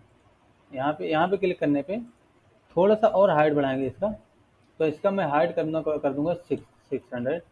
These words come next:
या, अ, फ़ाइव फिफ्टी करता हूँ, फ़ाइव फिफ्टी, तो फ़ाइव फिफ्टी मैंने कर दिया। अब मैं check करता हूँ, reload करूँगा,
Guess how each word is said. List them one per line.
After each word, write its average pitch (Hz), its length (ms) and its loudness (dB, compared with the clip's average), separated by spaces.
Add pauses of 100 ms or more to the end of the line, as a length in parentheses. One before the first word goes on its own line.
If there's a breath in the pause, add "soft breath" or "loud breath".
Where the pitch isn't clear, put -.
(340)
या, 180 120 4
अ, 151 440 0
फ़ाइव 160 240 4
फिफ्टी 156 300 -6
करता 135 280 -4
हूँ, 143 100 -4
फ़ाइव 139 300 -2
फिफ्टी, 156 280 -12 (1800)
तो - 40 -18
फ़ाइव 156 260 2
फिफ्टी 139 280 -6
मैंने 120 180 -4
कर 120 140 -6
दिया। 123 180 -10
अब 147 140 -8
मैं 160 120 -4
check 156 200 -6
करता 127 220 -4
हूँ, 123 80 -4
reload 139 280 -2
करूँगा, 160 260 -6